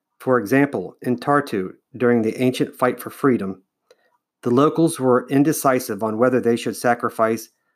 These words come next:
a fat German priest or a stout ox on which the priest rode. It was settled by making the German ride the ox over a spear on the ground,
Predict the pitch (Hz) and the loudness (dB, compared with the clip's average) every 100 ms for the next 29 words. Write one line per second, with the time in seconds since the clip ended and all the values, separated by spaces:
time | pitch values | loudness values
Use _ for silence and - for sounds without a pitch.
0 | _ 107 - 127 123 131 127 123 120 120 | _ -10 -2 -2 -2 0 2 2 0 0
1 | 143 139 139 _ _ _ _ _ 131 123 | -2 -2 -4 _ _ _ _ _ -2 -2
2 | 110 - 120 120 120 131 120 - - - | -2 -2 0 0 0 0 0 0 -12 -10
3 | 107 120 120 - - 123 117 110 113 98 | -2 -2 -4 -14 -6 -6 -4 -2 -2 -2
4 | 87 _ _ _ _ _ _ _ _ _ | -8 _ _ _ _ _ _ _ _ _
5 | _ _ _ _ 123 113 117 - 143 160 | _ _ _ _ -4 -2 -2 2 2 2
6 | 131 120 123 120 123 110 95 123 120 104 | 2 4 4 2 -2 -2 0 2 2 0
7 | 107 123 135 143 117 113 - - 113 107 | 2 2 4 4 6 4 0 -6 -4 0
8 | 110 101 - 135 101 98 104 95 113 107 | -2 -2 -6 -4 -4 -4 -6 -4 -4 -4
9 | 90 82 | -8 -16